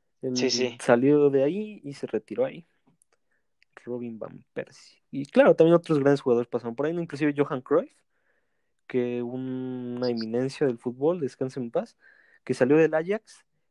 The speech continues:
Speaker 1: y en un tiempo quiso volver al Ajax, pero ellos le dijeron, "No tenemos tanta feria para pagarte". Y dijo, "Ah, no hay pedo, me voy al rival". Y <laughs> se fue al Feyenoord de este
Speaker 2: <laughs>
Speaker 1: muchacho.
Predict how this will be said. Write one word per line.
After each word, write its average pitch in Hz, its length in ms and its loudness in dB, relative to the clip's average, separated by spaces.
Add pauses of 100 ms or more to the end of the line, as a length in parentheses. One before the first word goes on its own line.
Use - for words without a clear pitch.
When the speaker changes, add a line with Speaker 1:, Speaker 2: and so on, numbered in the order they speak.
Speaker 1:
y 131 80 -10
en 131 80 -6
un 160 120 -10
tiempo - 300 -12
quiso 165 240 -12
volver 143 320 -2
al 143 160 -2
Ajax, 170 340 -8
pero 131 160 -4
ellos 139 140 -6
le 123 80 -8
dijeron, 127 340 -12
"No 156 200 -6
tenemos 131 560 -6
tanta 120 340 -8
feria 120 220 -4
para - 180 -14
pagarte". 156 400 -4 (440)
Y - 80 -6
dijo, 170 240 -6
"Ah, 466 140 0
no 440 60 2
hay 392 60 4
pedo, 403 320 4 (160)
me 175 80 -6
voy 190 180 4
al 196 140 -2
rival". 123 340 2 (420)
Y - 140 -14
<laughs> - 20 -12
se - 200 -2
fue - 240 -8
al 151 100 -4
Feyenoord 117 500 -4
de - 60 2
este - 140 2
Speaker 2:
<laughs> - 60 2
Speaker 1:
muchacho. - 380 -14